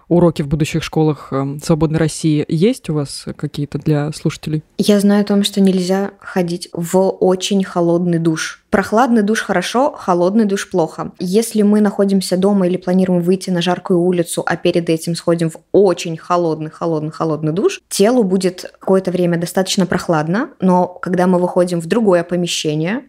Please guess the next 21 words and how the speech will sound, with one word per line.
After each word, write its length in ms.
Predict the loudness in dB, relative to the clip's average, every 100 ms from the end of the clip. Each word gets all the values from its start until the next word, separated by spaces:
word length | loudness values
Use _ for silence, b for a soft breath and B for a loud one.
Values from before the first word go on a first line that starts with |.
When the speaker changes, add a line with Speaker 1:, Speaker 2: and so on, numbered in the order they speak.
| _ 0
Speaker 2:
у 60 |
нас, 280 | 2 0 -4 -2
э, 360 | 0 2 0 -2
получается, 480 | -2 0 0 -2 -2
что 160 | 0
нарушаются 880 | 0 0 0 0 0 -2 -2 -2 -4 -8
процессы 420 | -6 -2 -2 -2
терморегуляции. 1000 | 0 0 2 2 0 0 -2 -6 -10 -10 -6
Телу 300 | 0 2 2
прохладно, 640 | -2 -4 -2 0 0 -2 -4 B B B
а 80 | 0
солнце 340 | 2 2 4
на 40 | 2
него 200 | 4 2
продолжает 760 | 0 0 2 0 0 -2 -10 -4
действовать, 640 | 2 2 0 -6 -8 -10
светить, 560 | -8 -6 -2 0 -2 -2
и, 180 | 0 0
или 240 | 2 2 2
жара 300 | 2 0 0
действует. 500 | -2 -6 -6 -10